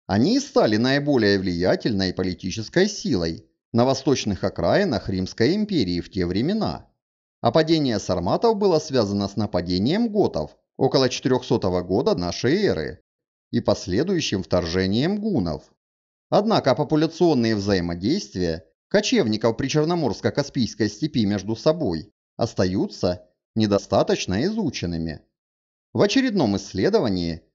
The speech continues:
учёные изучали генетические данные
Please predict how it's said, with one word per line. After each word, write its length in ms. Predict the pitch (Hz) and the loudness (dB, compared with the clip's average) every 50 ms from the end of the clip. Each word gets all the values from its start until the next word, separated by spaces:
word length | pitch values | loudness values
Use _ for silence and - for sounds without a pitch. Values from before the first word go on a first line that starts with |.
| _ _ _ _ _ - | _ _ _ _ _ -6
учёные 500 | 107 101 - - 117 151 214 247 247 220 | -6 -2 2 2 2 4 4 4 2 2
изучали 440 | 165 160 143 - - 131 113 117 | 0 -2 -2 0 2 2 2 2
генетические 800 | 123 165 233 269 - - - 180 131 - 113 - - - 101 92 82 | 2 2 2 2 2 0 0 -2 0 0 -2 -2 -4 -4 -2 -2 -2
данные 680 | 82 82 87 101 147 208 196 147 98 87 82 80 80 | 0 0 2 2 2 2 0 -2 -2 -2 -4 -6 -8